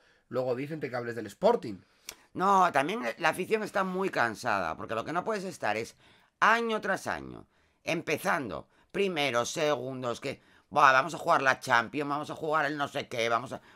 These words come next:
Speaker 2: buah, vamos pa' primera, no sé qué, no sé cuánto". Y llega la mitad y es como si todo se desinflara, o sea, ¿pero qué pasa? ¿Que no queréis subir a primera? ¿Que no queréis? Joder, decirlo, pero a lo mejor no es culpa del entrenador. Siempre echándole la culpa al mismo, la culpa al soltero, nunca la quiere nadie.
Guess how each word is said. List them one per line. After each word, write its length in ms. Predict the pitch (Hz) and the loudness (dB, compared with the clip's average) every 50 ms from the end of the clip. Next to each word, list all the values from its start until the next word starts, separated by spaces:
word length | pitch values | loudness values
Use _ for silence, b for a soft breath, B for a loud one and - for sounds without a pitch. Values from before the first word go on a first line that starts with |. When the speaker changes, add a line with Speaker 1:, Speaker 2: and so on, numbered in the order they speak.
| B - | B 4
Speaker 2:
buah, 240 | 165 165 143 131 127 | 8 10 10 10 10
vamos 220 | 123 127 143 139 | 8 4 4 2
pa' 160 | - 131 127 | 0 -2 -2
primera, 440 | - 123 123 120 131 135 135 131 127 | -2 -2 -4 -2 0 2 4 4 4
no 60 | 123 | 2
sé 100 | 120 127 | 0 -2
qué, 60 | - 127 | -6 -8
no 60 | 127 | -4
sé 60 | - | -2
cuánto". 240 | 127 120 104 98 - b b b b b b b b | -2 -2 -2 -4 -8 b b b b b b b b
Y 160 | - 180 175 | -8 -6 -4
llega 340 | 214 269 254 226 208 170 - - | -2 0 0 2 0 0 0 -2
la 200 | 156 151 135 139 | 0 0 0 0
mitad 460 | 170 170 160 - 262 285 202 226 - _ _ _ _ _ _ _ _ _ _ _ | 0 -2 -2 0 0 0 0 -2 -8 _ _ _ _ _ _ _ _ _ _ _
y 140 | - - 139 | -14 -10 -10
es 120 | 156 - - | -8 -6 -4
como 200 | 240 247 262 175 | -2 -2 -2 -4
si 140 | - 170 | -6 -6
todo 220 | - 147 147 196 240 | -4 -2 -2 -2 -2
se 120 | 202 285 | -2 -2
desinflara, 840 | 254 196 - - 131 95 73 - 78 73 85 - 233 277 247 190 90 | -4 -4 -4 -6 -10 -10 -10 -10 -8 -4 0 2 2 2 2 0 -2
o 40 | |
sea, 180 | - - 147 - | -4 -4 -6 -6
¿pero 200 | - 113 95 - | -6 -8 -10 -8
qué 140 | - 151 170 | -8 -10 -10
pasa? 600 | - - 80 87 - - - 214 - - - _ _ _ | -8 -8 -8 -8 -8 -6 -6 -6 -6 -6 -8 _ _ _
¿Que 100 | - 123 | -8 -6
no 140 | 135 156 - | -6 -6 -4
queréis 260 | - 247 262 247 - | -4 -4 -6 -6 -6
subir 220 | - 220 214 214 196 | -8 -8 -6 -4 -6
a 60 | 185 | -6
primera? 540 | - 185 190 190 170 143 110 101 104 98 - _ _ _ _ _ _ _ _ _ _ _ _ | -6 -6 -6 -4 -4 -4 -4 -6 -8 -10 -12 _ _ _ _ _ _ _ _ _ _ _ _
¿Que 120 | - 143 147 | -8 -6 -4
no 180 | 160 175 202 | -2 -4 -4
queréis? 540 | 196 - 240 233 233 226 214 220 190 - - b b b b b _ | -2 -2 0 4 6 6 4 4 0 -6 -10 b b b b b _
Joder, 280 | - 117 147 208 262 254 | -6 -4 -2 -2 -2 -4
decirlo, 540 | - 127 - - 170 262 - 294 247 175 - | -4 -6 -6 -6 -6 -4 -2 0 0 0 0
pero 140 | - 123 | 0 0
a 20 | 117 | 0
lo 60 | 123 | 0
mejor 140 | 110 98 180 | -2 -4 -4
no 60 | 247 262 | -6 -4
es 40 | - | -4
culpa 220 | 320 - 277 226 | -4 -2 0 0
del 120 | 185 165 | 0 -2
entrenador. 680 | 147 113 - 92 90 76 71 101 208 294 294 - - - _ _ _ _ _ _ _ _ _ _ _ _ _ | -4 -6 -8 -8 -8 -8 -4 -2 0 0 0 -2 -6 -12 _ _ _ _ _ _ _ _ _ _ _ _ _
Siempre 280 | - - 226 226 269 | -2 0 0 0 0
echándole 260 | 220 254 254 247 226 208 | -2 -4 -2 0 0 0
la 80 | 190 165 | 0 0
culpa 180 | 175 151 - 160 | -2 -2 -2 -2
al 60 | 127 | -2
mismo, 320 | 151 233 269 202 208 180 | -2 -6 -6 -6 -4 -4
la 100 | 147 135 | -4 -4
culpa 160 | 120 175 - | -2 -4 -6
al 60 | 254 - | -4 -2
soltero, 380 | 240 220 170 - 262 247 208 | -2 -2 0 0 0 0 0
nunca 160 | 185 185 208 | 0 0 2
la 80 | 214 208 | 2 2
quiere 180 | - 196 196 160 | 2 0 -2 -2
nadie. 440 | 131 139 214 254 226 160 - - _ | 0 0 -2 -2 -2 -6 -10 -12 _